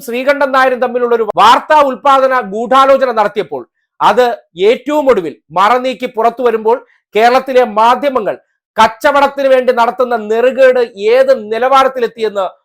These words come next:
തുറന്നു കാട്ടുന്നുണ്ടെന്ന് പറയേണ്ടി വരികയാണ്. എന്തായിരുന്നാലും കുറച്ച് സമയങ്ങൾക്ക് ശേഷം മാധ്യമങ്ങൾ അത് തിരുത്തി പറഞ്ഞെങ്കിലും പല സോഷ്യൽ മീഡിയ ഹാൻഡിലുകൾ എടുത്ത് പരിശോധിക്കൂ. സംഘപരിവാറുകാർക്കും കോൺഗ്രസുകാർക്കും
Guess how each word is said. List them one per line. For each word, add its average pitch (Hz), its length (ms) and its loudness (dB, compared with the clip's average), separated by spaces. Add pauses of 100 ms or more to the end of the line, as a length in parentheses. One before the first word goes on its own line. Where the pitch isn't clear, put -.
(220)
തുറന്നു 247 400 2
കാട്ടുന്നുണ്ടെന്ന് 214 560 -2
പറയേണ്ടി 196 380 -2
വരികയാണ്. 139 340 -10 (340)
എന്തായിരുന്നാലും 220 480 -2
കുറച്ച് 240 380 -2
സമയങ്ങൾക്ക് 247 560 0
ശേഷം 247 220 -4 (360)
മാധ്യമങ്ങൾ 254 600 0
അത് 233 80 -2 (100)
തിരുത്തി 240 320 -8
പറഞ്ഞെങ്കിലും 202 420 -4 (340)
പല 240 120 2 (140)
സോഷ്യൽ 277 400 2
മീഡിയ 269 260 0
ഹാൻഡിലുകൾ 240 440 -2
എടുത്ത് 208 240 -8
പരിശോധിക്കൂ. 214 520 -6 (360)
സംഘപരിവാറുകാർക്കും 247 960 2 (120)
കോൺഗ്രസുകാർക്കും 240 760 0